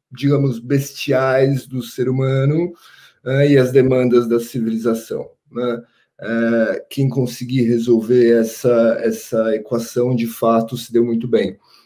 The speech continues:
né? Mas eu, eu quero dar um passo ainda atrás, porque, ah, você, você me questiona, "Bom, é a mente ou é o coração?" Se eu fosse colocar isso em termos, ah, de Extremo Oriente, eu diria,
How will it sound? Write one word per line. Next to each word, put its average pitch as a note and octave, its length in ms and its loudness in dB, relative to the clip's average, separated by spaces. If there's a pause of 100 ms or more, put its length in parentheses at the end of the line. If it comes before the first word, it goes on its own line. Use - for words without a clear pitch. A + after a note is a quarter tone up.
(180)
né? G#2 260 -6 (460)
Mas D3 240 4
eu, G3 180 6
eu F3 140 4
quero G3 220 2
dar G3 100 4
um G#3 80 0
passo G3+ 260 -2
ainda G3+ 180 0
atrás, F3 580 0
porque, D#3 640 -4
ah, C#3+ 560 2 (380)
você, D3 600 -4
você D3 340 -8
me D3 120 -6
questiona, D#3 500 -2
"Bom, E3+ 280 2
é E3 120 2
a D#3 80 0
mente F#3 480 -2
ou E3 160 4
é E3 100 4
o E3 140 2
coração?" D#3 800 0
Se C#3 120 -6
eu D#3+ 60 -4
fosse E3+ 380 -6
colocar D#3+ 440 -2
isso E3 280 -6
em C#3+ 100 -6
termos, D#3 600 -6 (480)
ah, C#3+ 640 2
de C#3 160 -4
Extremo D#3+ 500 -2
Oriente, D#3 500 -2
eu C#3+ 60 -4
diria, D3+ 380 -2